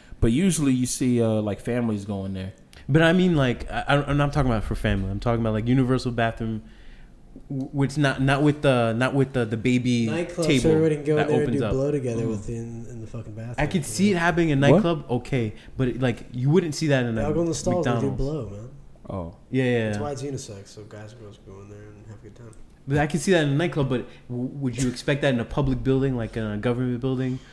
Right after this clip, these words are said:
Speaker 2: where you're getting your D M V? Would that be a universal bathroom there?
Speaker 1: Well, I will see that
Speaker 3: If they
Speaker 1: because
Speaker 3: start doing blow, I bet you they have,
Speaker 1: I will
Speaker 3: uh,
Speaker 1: see
Speaker 3: fucking
Speaker 1: universal
Speaker 3: universal
Speaker 1: bathrooms
Speaker 3: bathroom.
Speaker 1: because I always think of government buildings or government things are just supposed to be like, "Oh, this is standard." Like,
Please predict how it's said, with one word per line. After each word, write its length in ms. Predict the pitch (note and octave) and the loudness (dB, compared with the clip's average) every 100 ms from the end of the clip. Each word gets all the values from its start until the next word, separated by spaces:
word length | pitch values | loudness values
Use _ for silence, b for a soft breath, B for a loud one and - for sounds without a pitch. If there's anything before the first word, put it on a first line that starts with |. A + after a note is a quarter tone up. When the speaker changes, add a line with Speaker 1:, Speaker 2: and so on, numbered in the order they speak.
| B | B
Speaker 2:
where 100 | A2+ | -2
you're 80 | A2 | -2
getting 260 | A2+ G2+ A2 | 0 -2 -2
your 200 | G#2+ G#2 | -2 -2
D 180 | A2 B2 | 0 0
M 120 | A#2 | 2
V? 320 | B2+ C3+ C#3 - - | 2 2 0 -6 -2
Would 140 | A#2 | 0
that 120 | A2 | 2
be 120 | A2+ | 2
a 20 | A2 | 2
universal 500 | A#2 G#2+ A2+ - A2+ | 2 2 0 0 0
bathroom 320 | A2+ A2 A2 | 0 0 2
there? 120 | F3+ | 2
Speaker 1:
Well, 100 | E3+ | 4
I 20 | |
will 160 | C#4 G3 | 4 2
see 260 | - D3 C#3 | 0 -2 0
that 160 | C#3 | 0
Speaker 3:
If 40 | C3 | 0
they 60 | |
Speaker 1:
because 180 | B2+ C3+ | 2 2
Speaker 3:
start 240 | F3+ F3 | 4 2
doing 300 | E3+ E3+ D#3 | 4 2 2
blow, 260 | C#3+ E3 F#3 | 0 2 4
I 120 | C3+ | 2
bet 260 | A#2 B2+ - | -2 -4 -6
you 40 | |
they 140 | A#2+ A2+ | -6 -4
have, 280 | B2 B2 D3 | -4 -2 2
Speaker 1:
I 40 | |
will 100 | F#3 | 4
Speaker 3:
uh, 40 | G3 | 4
Speaker 1:
see 200 | - G3+ | 2 0
Speaker 3:
fucking 100 | E3+ | 2
Speaker 1:
universal 420 | E3+ C#3+ D#3+ C#3 | 2 4 4 4
Speaker 3:
universal 0 | C3 C#3+ | 4 4
Speaker 1:
bathrooms 200 | C#3+ D3+ C#3 | 2 0 -2
Speaker 3:
bathroom. 120 | B2 | -2
Speaker 1:
because 220 | A2 A2+ | 0 0
I 80 | A#2 | 2
always 240 | C#3 D3+ C3+ | 4 4 2
think 220 | C3+ A#2+ | -2 -6
of 320 | G2 A#2+ - | -8 -10 -2
government 420 | B2+ B2+ C3 A#2 | 2 4 4 4
buildings 420 | A2 B2 B2+ B2 | 4 4 4 2
or 80 | A2+ | 2
government 540 | G2+ A#2 A#2+ A2+ A2 - | 4 4 4 2 0 0
things 380 | B2 B2 A2 | 0 0 -2
are 20 | G2 | -8
just 220 | A2+ A2 | -8 -6
supposed 240 | A2+ G#2+ | -4 -4
to 80 | G#2 | -4
be 100 | G#2+ | -4
like, 300 | G2+ F#2+ - | -4 -8 -10
"Oh, 120 | G#2+ G2 | -10 -8
this 180 | G2+ | -8
is 140 | G#2+ G#2 | -10 -10
standard." 460 | - G#2 F#2+ F#2 - b b b b b - | -8 -6 -6 -10 -14 b b b b b -4
Like, 200 | A2 | -4